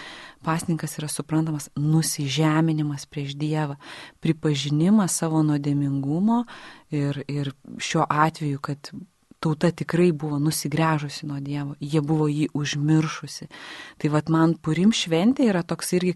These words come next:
kaip priminimas, galbūt ir mūsų, vat kaip tu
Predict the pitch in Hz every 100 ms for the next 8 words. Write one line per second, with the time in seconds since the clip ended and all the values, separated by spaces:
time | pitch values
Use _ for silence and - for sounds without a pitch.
0 | - 151 - 160 156 147 147 240 359 320
1 | - - - - - - 160 160 175 160
2 | 156 175 170 151 147 147 - 160 151 -
3 | 165